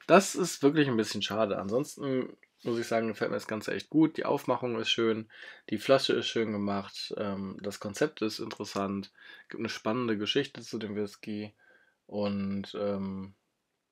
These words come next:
ja, ärgerlich, dass man sich das damit so ein bisschen kaputt macht. Naja, ähm, habt ihr ihn probiert? Wenn ja, haut mir gerne mal in die Kommentare, wie ihr den findet. Was sagt ihr zu dieser Zusammensetzung aus diesen sieben Brennereien?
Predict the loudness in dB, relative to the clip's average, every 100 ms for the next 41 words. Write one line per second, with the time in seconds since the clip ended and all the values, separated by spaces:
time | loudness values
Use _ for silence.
0 | _ _ _ _ _ _ -6 2 2 0
1 | _ _ _ _ _ _ _ _ -2 0
2 | 2 0 0 -6 -6 -8 -8 -12 -8 -6
3 | -6 -10 -12 -12 -10 -12 -14 -14 -12 -12
4 | -14 -18 _ _ _ _ _ -20 -18 -16
5 | -16 -18 -12 6 10 10 8 -2 -20 -20
6 | -20 _ _ -16 2 6 6 6 2 6
7 | 4 4 0 2 2 2 -6 -2 -2 -2
8 | -2 0 0 0 0 0 0 0 0 -2
9 | -2 -4 -2 -4 -4 -6 -2 -2 -4 0
10 | 4 6 4 -2 -18 -16 -18 -8 -2 0
11 | 2 4 2 2 -2 0 0 -2 -4 -6
12 | -2 0 0 -2 -2 -8 -8 -4 -4 -4
13 | -4 -4 -4 -4 -4 -2 -2 -2 -4